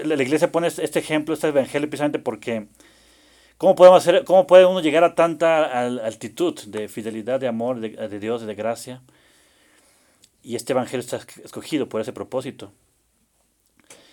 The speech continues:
Y es, este, tremendo para este momento de explicar y, y, y ponerse en guardia, porque este evangelio aplica en este momento de manera, eh, oportuna.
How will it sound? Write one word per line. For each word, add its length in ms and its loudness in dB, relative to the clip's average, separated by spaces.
Y 180 -2
es, 140 2
este, 300 -2
tremendo 480 -4
para 140 4
este 160 -4
momento 460 -2
de 260 -4
explicar 560 -6
y, 400 -12
y, 120 -14
y 60 -12
ponerse 500 -10
en 80 -10
guardia, 440 -2
porque 280 -12
este 180 -10
evangelio 540 -6
aplica 280 -10
en 100 -6
este 180 -10
momento 400 -8
de 80 -8
manera, 440 -8
eh, 760 -18
oportuna. 580 -10